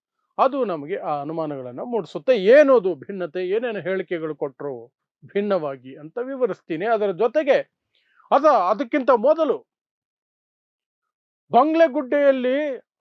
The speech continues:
ರಾಶಿ ರಾಶಿ ಮೂಳೆ ಸಿಗ್ತಾ ಇದೆ, ಅಸ್ಥಿಪಂಜರಗಳು ಸಿಗ್ತಾ ಇದೆ, ಬುರುಡೆಗಳು ಸಿಗ್ತಾ ಇದೆ ಅನ್ನುವಂತಹ ಮಾಹಿತಿ ಬರ್ತಾನೆ ಇದೆ. ಅದರ ಜೊತೆಗೆ ಈಗ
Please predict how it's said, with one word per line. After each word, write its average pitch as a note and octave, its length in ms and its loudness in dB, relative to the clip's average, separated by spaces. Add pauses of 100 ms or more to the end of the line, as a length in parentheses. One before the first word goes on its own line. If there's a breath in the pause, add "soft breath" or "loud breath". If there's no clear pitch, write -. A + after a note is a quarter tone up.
ರಾಶಿ A#3 340 -2
ರಾಶಿ A3+ 280 -4
ಮೂಳೆ G3+ 360 -8
ಸಿಗ್ತಾ - 360 -10
ಇದೆ, F3+ 280 -8
ಅಸ್ಥಿಪಂಜರಗಳು F3+ 1040 -12
ಸಿಗ್ತಾ E3 320 -14
ಇದೆ, A#3 500 -12 (200)
ಬುರುಡೆಗಳು G#3+ 500 0
ಸಿಗ್ತಾ E3+ 340 -10
ಇದೆ D3+ 160 -8
ಅನ್ನುವಂತಹ D#3 460 -14
ಮಾಹಿತಿ F3+ 440 -12
ಬರ್ತಾನೆ F3 520 -6
ಇದೆ. C#3+ 140 -8
ಅದರ F3+ 300 -4
ಜೊತೆಗೆ D#3+ 460 -6
ಈಗ A#3 300 -2